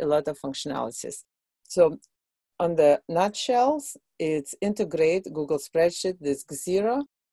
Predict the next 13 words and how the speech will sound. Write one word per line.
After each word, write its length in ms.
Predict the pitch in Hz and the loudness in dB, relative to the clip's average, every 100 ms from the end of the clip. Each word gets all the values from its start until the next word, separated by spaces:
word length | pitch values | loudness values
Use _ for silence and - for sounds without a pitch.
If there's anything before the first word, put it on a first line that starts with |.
| _ 165 | _ -4
and 280 | 156 143 - | -2 -2 -4
it 80 | |
synchronized 760 | - - 185 - 151 139 131 - | -8 -4 -4 -2 -2 -2 -2 -6
data 400 | 156 165 196 220 - | -2 0 0 -2 -4
in 160 | 160 143 | -8 -2
both 260 | 147 151 | 0 0
directions. 720 | - 147 135 - - - - _ _ _ | -2 0 0 -2 -10 -12 -14 _ _ _
So 220 | - 170 | 2 2
when 220 | 151 190 | 4 2
we 80 | 185 | 2
talk 240 | 185 180 180 | 4 4 4
about 440 | 156 156 156 143 | 2 4 2 2
both 200 | 160 | 2